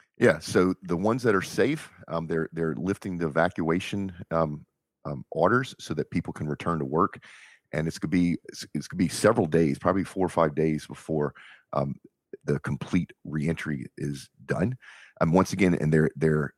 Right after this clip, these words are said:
they're worried about people's safety, so they're bit by bit, piece by piece, they're gonna let people in, they're gonna watch, they're gonna make sure they maintain control over the fire. Once again, the weather's not helping. Um, you know, what they, what they desperately need is the winds to die down and, and for rain. And it's, um,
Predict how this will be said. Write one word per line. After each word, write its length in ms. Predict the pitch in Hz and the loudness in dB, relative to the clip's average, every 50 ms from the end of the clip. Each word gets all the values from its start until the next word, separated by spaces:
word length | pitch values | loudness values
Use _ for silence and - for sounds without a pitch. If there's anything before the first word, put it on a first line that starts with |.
| _ _ - | _ _ -8
they're 340 | 67 78 76 78 78 76 - _ _ _ - | -4 -2 0 0 -2 -4 -6 _ _ _ -6
worried 260 | 82 80 87 95 95 | 0 4 6 6 6
about 180 | 80 80 - | 6 4 2
people's 280 | - 98 82 69 67 - | 2 -2 -2 -2 -4 -4
safety, 400 | - - 87 78 76 - - 104 | -2 2 2 2 2 0 -6 -10
so 180 | - - - 73 | -4 0 0 2
they're 240 | 71 78 76 - - _ _ _ _ _ - | 2 2 0 0 -4 _ _ _ _ _ 4
bit 120 | 110 - | 4 6
by 100 | - 104 | 6 6
bit, 260 | 90 85 98 - - - | 4 6 4 2 2 -2
piece 200 | - 98 98 - | -4 -4 -2 2
by 120 | - 90 | 2 2
piece, 300 | 82 - - 87 80 - | 2 2 -2 -4 -4 -2
they're 80 | - 73 | -2 2
gonna 120 | - 80 | 4 4
let 140 | 85 - - | 4 4 2
people 240 | - 87 - 80 80 | 0 -2 0 0 -2
in, 80 | 76 | -2
they're 80 | 76 67 | -2 -2
gonna 160 | - 69 69 | -2 -2 0
watch, 340 | 69 78 85 95 - - - | 4 4 4 4 4 2 -2
they're 80 | - - | -4 -2
gonna 80 | 78 78 | -2 -2
make 120 | 78 - | -2 -2
sure 180 | - - 95 95 | -2 0 0 2
they 100 | 90 85 | 2 2
maintain 380 | 82 82 80 - - 87 85 80 | 2 0 -2 0 0 -2 -2 -2
control 300 | 78 71 - - 82 82 | -4 -6 -2 0 0 0
over 120 | 80 76 | 0 0
the 60 | 71 69 | -2 -2
fire. 340 | - - 76 76 76 73 73 - - - - - - - | 2 2 4 4 4 2 0 -4 -12 -20 -20 -16 -4 2
Once 200 | 101 104 - - | 2 2 2 2
again, 180 | 98 95 92 | 2 2 4
the 80 | 92 80 | 4 2
weather's 420 | 76 80 82 90 - 87 82 - | 4 6 6 6 6 6 4 4
not 140 | 85 76 - | 0 0 0
helping. 460 | - - 85 82 - - 78 76 76 - - - - - - - - | 2 2 2 2 2 2 -2 -2 -4 -8 -12 -20 -20 -20 -12 -4 -2
Um, 220 | - 73 65 - - | 0 0 0 -2 -6
you 160 | - - 80 76 | -4 -2 0 0
know, 140 | 71 71 - | 0 0 0
what 160 | - 82 - - | 0 0 2 2
they, 200 | 85 80 78 80 76 - - | 2 2 2 0 0 0 2
what 140 | - 95 - | 2 2 4
they 80 | 82 | 4
desperately 440 | 80 - 98 113 - - 87 82 78 | 4 4 4 4 4 2 0 2 2
need 160 | 78 80 76 | 2 0 0
is 120 | - 73 - | -2 -4 -6
the 80 | - | -4
winds 220 | 71 76 82 92 90 | -2 0 0 0 0
to 40 | 82 | 0
die 140 | 78 78 76 | 2 2 2
down 240 | 78 78 76 55 - | 2 2 0 -2 -4
and, 120 | 71 71 - - | -6 -10 -12 -12
and 100 | - 65 | -12 -8
for 120 | - 67 65 | -4 -2 0
rain. 420 | 69 78 80 80 69 57 - - - - | 2 2 2 2 0 -4 -8 -12 -14 -10
And 140 | - 76 76 | -8 -8 -8
it's, 180 | 78 - - | -8 -8 -4
um, 220 | 80 76 73 58 | -4 -4 -4 -6